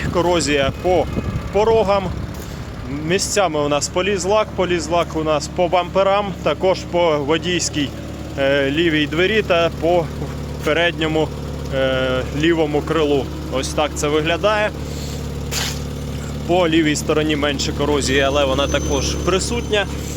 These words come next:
По салончику. Салончик у нас текстильний, встановлені чохли на сидіннях. Кермо в непоганому стані, як на свій вік. Сто дев'яносто три тисячі кілометрів пробіг даного авто. Помилок на приборці немає.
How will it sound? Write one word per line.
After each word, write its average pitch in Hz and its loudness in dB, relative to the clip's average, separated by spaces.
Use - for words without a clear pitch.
По 185 4
салончику. 156 2
Салончик 175 0
у 175 0
нас 175 0
текстильний, 208 0
встановлені 151 2
чохли 202 0
на 202 2
сидіннях. 180 0
Кермо 170 4
в 127 0
непоганому 202 2
стані, 190 2
як 185 2
на 180 4
свій 180 0
вік. 165 0
Сто - 0
дев'яносто 170 2
три 165 0
тисячі 151 -2
кілометрів 143 2
пробіг 202 0
даного 185 2
авто. 185 2
Помилок 180 2
на 143 0
приборці 147 0
немає. 196 2